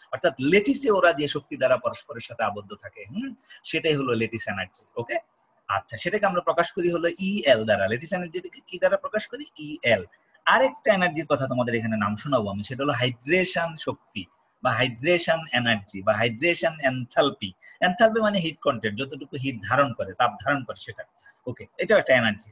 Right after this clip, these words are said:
okay? Hydration enthalpy। hydration enthalpy কি? কোন একটা রাসায়নিক সত্তাকে, ধরো এই যে sodium আয়নকে অথবা chloride আয়নকে পানি যখন ঘিরে রাখে, তাহলে সোডিয়ামের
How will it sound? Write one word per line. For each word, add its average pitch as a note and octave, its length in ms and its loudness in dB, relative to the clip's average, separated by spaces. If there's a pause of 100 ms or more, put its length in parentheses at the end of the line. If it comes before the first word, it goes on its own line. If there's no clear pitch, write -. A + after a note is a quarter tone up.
okay? - 160 -2 (380)
Hydration E3 460 0
enthalpy। G#2 340 -6
hydration B3 440 0
enthalpy A#3 380 -4
কি? G#3 180 -14 (580)
কোন A3 140 2
একটা C#4+ 320 6
রাসায়নিক F#3 420 2
সত্তাকে, - 540 -4
ধরো D#3+ 200 -2
এই E3 60 -2
যে D#3 100 -8
sodium D3+ 380 0
আয়নকে C#3 380 -2
অথবা A#2+ 300 0
chloride C3 380 2
আয়নকে A2 440 -2 (420)
পানি C#3+ 260 -2
যখন D3+ 360 -4
ঘিরে D3 340 2
রাখে, G#2 280 -2
তাহলে D3+ 280 -6
সোডিয়ামের G#3 520 0